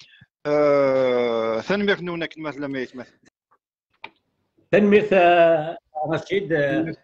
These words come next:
Speaker 2: الكوميتي كي سميت كان كوليكتيف انترناسيونال،
Speaker 1: أن-،
Speaker 2: انترناسيونال دو سوتيان.
Speaker 1: انترناسيونال، تو تافي.
Speaker 2: أدلين ديس الأمريكان، أدلين ديس سي كندا، سي فرنسا، سي الألمان، سي لوروب، ورا سي كوت ديفوار،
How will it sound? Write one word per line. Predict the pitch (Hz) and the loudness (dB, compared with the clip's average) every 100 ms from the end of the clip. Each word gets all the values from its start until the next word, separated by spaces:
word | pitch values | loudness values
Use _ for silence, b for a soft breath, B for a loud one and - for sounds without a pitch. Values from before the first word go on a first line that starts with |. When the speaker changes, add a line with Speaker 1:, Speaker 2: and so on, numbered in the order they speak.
| 139 | -8
Speaker 2:
الكوميتي | 147 139 185 185 185 180 175 | -6 -4 -2 0 0 0 0
كي | 180 185 | 0 -2
سميت | - 175 170 170 | -2 -2 0 0
كان | 202 190 | -4 -4
كوليكتيف | 190 180 180 - | -2 -2 -2 -4
انترناسيونال، | 220 220 214 185 170 151 - 135 113 95 87 - 208 | -2 0 0 0 0 -2 -2 -2 -2 -4 -8 -4 -2
Speaker 1:
أن-، | |
Speaker 2:
انترناسيونال | 165 170 160 147 127 | 0 0 0 -2 -6
دو | 139 | -4
سوتيان. | 190 226 | 0 2
Speaker 1:
انترناسيونال، | 226 208 185 180 151 123 101 | 2 0 0 -2 -2 -6 -8
تو | 170 | -10
تافي. | 170 196 185 | -6 -4 2
Speaker 2:
أدلين | 180 190 151 | 4 4 2
ديس | 147 202 - 160 | 0 -2 -4 -4
الأمريكان، | 180 170 170 160 202 233 B B B 180 | 0 2 2 2 2 0 B B B 0
أدلين | 170 175 175 175 165 | 4 4 4 2 -4
ديس | 131 147 147 160 | -2 -2 -2 -6
سي | 147 - 151 135 123 113 | -10 -4 -2 0 0 0
كندا، | 190 180 143 147 165 170 | -2 0 0 2 4 2
سي | 131 | -2
فرنسا، | 143 180 175 165 | -4 -4 0 -2
سي | - 135 | -2 -2
الألمان، | 170 175 156 175 180 B | 0 0 2 0 -2 B
سي | - 165 | -4 2
لوروب، | 175 175 220 - | 4 4 2 2
ورا | 202 220 | 2 2
سي | 151 | -2
كوت | - 214 | -2 2
ديفوار، | 202 139 170 190 B | 2 4 4 4 B